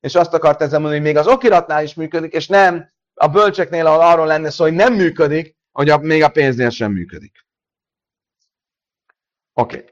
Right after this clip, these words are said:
akkor, ö, mielőtt befejeznénk,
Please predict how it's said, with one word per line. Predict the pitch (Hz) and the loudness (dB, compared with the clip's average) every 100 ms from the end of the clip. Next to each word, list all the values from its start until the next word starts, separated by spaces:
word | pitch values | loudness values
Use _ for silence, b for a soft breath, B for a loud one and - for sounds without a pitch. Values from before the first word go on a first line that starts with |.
| _ | _
akkor, | - - 104 - | -20 -10 -10 -8
ö, | - 113 107 104 | -6 -4 -2 -2
mielőtt | 107 123 120 113 117 - _ _ _ _ _ _ _ | 0 0 0 -2 -8 -20 _ _ _ _ _ _ _
befejeznénk, | 117 202 160 127 107 117 131 214 220 _ | -4 -2 0 0 0 -2 -2 -4 -8 _